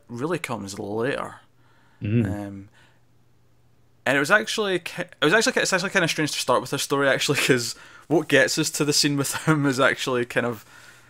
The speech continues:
Speaker 1: honestly, they all kind of overlap
Speaker 2: Link together,
Speaker 1: at
Speaker 2: don't
Speaker 1: the
Speaker 2: they?
Speaker 1: end.
Speaker 2: Yeah.
Speaker 1: Yeah, they all kinda, like, come together at the end, but yeah, yeah, we'll go elsewhere first. Uh, it's weird to jump into that without talking about Maeve first.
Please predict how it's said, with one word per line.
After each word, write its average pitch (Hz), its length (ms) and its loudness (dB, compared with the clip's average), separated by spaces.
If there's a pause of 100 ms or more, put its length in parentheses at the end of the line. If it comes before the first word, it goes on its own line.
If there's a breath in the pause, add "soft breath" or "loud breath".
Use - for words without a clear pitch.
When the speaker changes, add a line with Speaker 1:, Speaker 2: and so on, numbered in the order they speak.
(440 soft breath)
Speaker 1:
honestly, 202 460 6
they 143 180 6
all 208 200 10
kind 214 260 0
of 113 300 -4 (200)
overlap 113 460 2
Speaker 2:
Link 117 140 4
together, 104 340 0
Speaker 1:
at 101 40 4
Speaker 2:
don't 107 100 4
Speaker 1:
the 113 100 6
Speaker 2:
they? 127 80 6
Speaker 1:
end. 117 220 0
Speaker 2:
Yeah. 107 180 -2
Speaker 1:
Yeah, 127 240 0
they 135 120 -4
all 160 120 4
kinda, 151 340 2
like, 127 160 0
come 123 200 -4
together 113 340 -4
at - 80 -4
the 110 180 0
end, 107 300 -6
but 113 260 -2 (880 soft breath)
yeah, 135 200 6
yeah, 131 180 4
we'll 123 160 0
go 156 120 2
elsewhere 131 380 2
first. - 440 -6
Uh, - 140 0
it's 127 280 -2
weird 139 280 0
to - 80 -10
jump 123 220 0
into 120 220 -2
that 117 140 0
without - 280 -4
talking 117 280 -8
about 104 180 -4
Maeve 110 220 0
first. - 440 -6